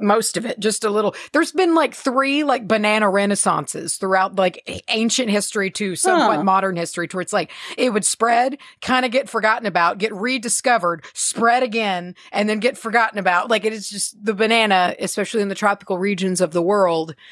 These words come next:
Speaker 1: is a big deal. So what is
Speaker 2: Yeah.
Speaker 1: a, what is a banana then? Let's talk, let's talk about what a banana is. Well, let me tell you
Speaker 2: What
Speaker 1: something.
Speaker 2: is a banana? Can
Speaker 1: It's
Speaker 2: that
Speaker 1: a
Speaker 2: be the name of the episode?
Speaker 1: <laughs> And what what is a banana? No episode
Speaker 2: What is a
Speaker 1: number,
Speaker 2: banana?
Speaker 1: nothing.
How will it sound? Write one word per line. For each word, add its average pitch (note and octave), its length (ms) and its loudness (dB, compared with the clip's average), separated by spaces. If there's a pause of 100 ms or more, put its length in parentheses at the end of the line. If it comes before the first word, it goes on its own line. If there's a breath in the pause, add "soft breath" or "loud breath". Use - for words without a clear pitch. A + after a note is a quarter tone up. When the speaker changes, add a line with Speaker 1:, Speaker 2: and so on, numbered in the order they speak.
(220 loud breath)
Speaker 1:
is F3+ 180 2
a F3 80 2
big F#3+ 640 0 (760)
deal. E3 360 0 (680)
So - 160 -4
what G3+ 120 4
is G3+ 60 4
Speaker 2:
Yeah. - 100 2
Speaker 1:
a, G3 140 -4 (140)
what G3 180 0
is G3 120 0
a F#3+ 60 0
banana F#3 480 -2 (440)
then? - 260 -10 (300)
Let's - 120 -10
talk, - 300 -4 (180)
let's A#3 140 -14
talk - 140 -6
about F3 160 -2
what E3 80 -6
a - 20 -14
banana D#3 420 -8 (360)
is. - 360 -2
Well, E3+ 220 -6
let F3+ 60 -10
me E3+ 60 -10
tell G3+ 100 -2
you - 40 6
Speaker 2:
What B3 100 2 (120)
Speaker 1:
something. A#3 140 2
Speaker 2:
is A3 200 0
a - 40 2
banana? G#3 680 0
Can - 160 -4
Speaker 1:
It's C#4+ 160 4
Speaker 2:
that - 40 0
Speaker 1:
a - 20 0
Speaker 2:
be F#4 80 2
the E4+ 100 2
name G3 220 -2
of G3 60 -2
the F3 100 2
episode? - 400 -2
Speaker 1:
<laughs> A#3+ 100 -2
And A#3+ 220 0
what B3 200 0 (360)
what F#3 300 0
is F#3+ 160 -4
a F#3+ 80 -4
banana? D#3 340 -12 (160 loud breath)
No C4 240 4
episode C4 240 0
Speaker 2:
What B3 200 4
is - 20 -6
a - 20 -6
Speaker 1:
number, A3 340 0
Speaker 2:
banana? - 200 -8
Speaker 1:
nothing. F#3+ 460 -4